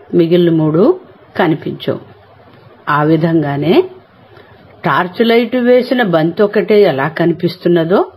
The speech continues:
మానవాత్మకు ఒకసారి ఒక దేహం, ఒక ప్రపంచం ఎరుక మాత్రమే ఉంటుంది. ఈ శరీరాల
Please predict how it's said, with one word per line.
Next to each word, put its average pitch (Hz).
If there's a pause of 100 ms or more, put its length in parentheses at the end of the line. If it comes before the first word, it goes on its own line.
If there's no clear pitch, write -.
(1000)
మానవాత్మకు 233 (420)
ఒకసారి 190 (400)
ఒక 151
దేహం, 185 (400)
ఒక 147
ప్రపంచం 180
ఎరుక 160
మాత్రమే 165 (680)
ఉంటుంది. 123 (880)
ఈ 277
శరీరాల 220